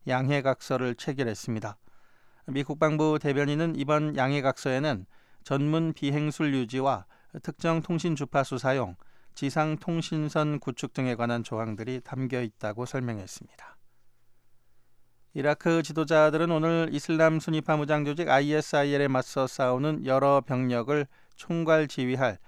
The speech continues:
사령관 선정 절차에 나섰습니다. 이는 최근 이라크를 방문한 조셉 던포드 미 합참 의장이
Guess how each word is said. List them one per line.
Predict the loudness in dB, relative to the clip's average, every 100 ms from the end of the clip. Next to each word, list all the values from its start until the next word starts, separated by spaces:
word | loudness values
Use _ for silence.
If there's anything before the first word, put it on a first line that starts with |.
| -20
사령관 | -8 -4 -2 2 2 2
선정 | -2 -4 0 0 0
절차에 | -2 -4 0 0 2 0
나섰습니다. | -4 -6 -8 -6 -6 -8 -12 _ -20 -20 -20 -20 -20 -10
이는 | -4 -2
최근 | -2 0 2 2
이라크를 | 4 2 2 0 2
방문한 | 2 2 0
조셉 | 0 0 -2 0
던포드 | -2 0 -2 0 0
미 | 0 -2
합참 | -4 -4 0 0
의장이 | 0 0 0 -2 -6